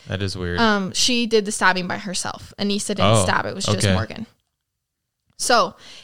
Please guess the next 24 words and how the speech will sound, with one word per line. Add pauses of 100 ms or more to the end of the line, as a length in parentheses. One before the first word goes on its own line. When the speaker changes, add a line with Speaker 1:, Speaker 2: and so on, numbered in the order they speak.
Speaker 2:
it
was
at
this
point
in
the
interview, (340)
and
this
is
so
chilling
to
watch.
This
part
of
the
interview
gave
me
goosebumps. (600)
Anissa